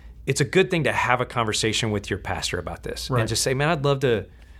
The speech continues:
Speaker 1: like, listen to this podcast together."
Speaker 2: Right.
Speaker 1: And you guys just discuss at what level, to what, to what level can you take this? But here's what I'd say to every single, every single person.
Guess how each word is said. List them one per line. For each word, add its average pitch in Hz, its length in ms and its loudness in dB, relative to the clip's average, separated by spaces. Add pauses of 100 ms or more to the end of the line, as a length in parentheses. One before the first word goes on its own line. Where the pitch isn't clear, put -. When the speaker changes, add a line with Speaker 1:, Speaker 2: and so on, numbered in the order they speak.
(340)
Speaker 1:
like, 135 200 2
listen 185 260 4
to 202 80 6
this 180 140 4
podcast 160 460 4
together." 90 360 -4 (280)
Speaker 2:
Right. 120 140 4
Speaker 1:
And 135 80 6
you 165 80 8
guys 170 220 6
just - 140 0
discuss 151 400 2
at 123 100 0
what 143 240 4
level, 107 240 2
to 113 160 -4
what, 156 300 0 (800)
to - 100 2
what 160 120 6
level 139 200 8
can 123 140 -2
you 110 40 -2
take 107 220 0
this? - 120 -6
But - 140 -2
here's 190 160 6
what 190 60 4
I'd 131 80 4
say 117 140 2
to 101 160 0
every 131 180 4
single, 120 520 0
every 135 160 2
single 143 240 0
person. 101 380 -2